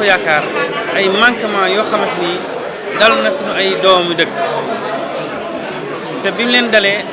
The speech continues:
dañu rejeté seen liste. Wante bi mu dalee Benno Bokk Yaakaar, rejeté wuñu liste bi, bañ publier ko. Ñu door ko constaté, door ko gis. Loolu nag doon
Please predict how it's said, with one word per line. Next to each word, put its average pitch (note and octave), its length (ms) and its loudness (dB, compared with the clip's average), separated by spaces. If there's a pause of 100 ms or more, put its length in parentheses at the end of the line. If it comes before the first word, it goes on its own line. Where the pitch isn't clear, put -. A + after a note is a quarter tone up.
dañu G3+ 180 0 (120)
rejeté A3+ 260 4
seen F#3+ 220 0
liste. - 240 -2 (1500)
Wante G#3+ 200 2
bi C4+ 120 0
mu C#4 80 0
dalee B3+ 240 6
Benno A#3 300 2
Bokk G#3+ 260 0
Yaakaar, G3 360 2 (460)
rejeté A#3+ 320 4
wuñu A#3+ 220 0
liste A3 240 -4
bi, G3+ 160 -6 (760)
bañ B3+ 280 4
publier G3 320 4
ko. - 60 -8 (1160)
Ñu E3+ 60 -4
door F#3 180 2
ko F3 240 -2 (680)
constaté, G3 500 0
door E3+ 140 -4
ko D3 140 -6
gis. A#2 160 -10 (1120)
Loolu A3 280 4
nag A3 200 0
doon A3+ 160 2